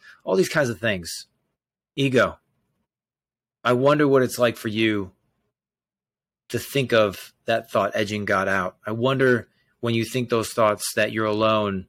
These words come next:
that you're separate from others, if you realize that it's really the ego right there that is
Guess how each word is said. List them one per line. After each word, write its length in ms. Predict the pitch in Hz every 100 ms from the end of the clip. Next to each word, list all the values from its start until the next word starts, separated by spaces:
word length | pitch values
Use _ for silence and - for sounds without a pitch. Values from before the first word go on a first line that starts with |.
| -
that 100 | 104
you're 120 | 104
separate 380 | - 123 113 104
from 160 | 110
others, 260 | 107 107 101
if 120 | 104
you 80 | 110
realize 520 | 104 131 139 117 107
that 100 | 101
it's 180 | 104 -
really 240 | 131 175 160
the 280 | 120 110
ego 460 | 113 113 98 90 82 _ _ _ _ _ _ _ _ _ -
right 240 | 107 104
there 200 | 107 104
that 220 | 95 98 107
is 340 | 107 101 90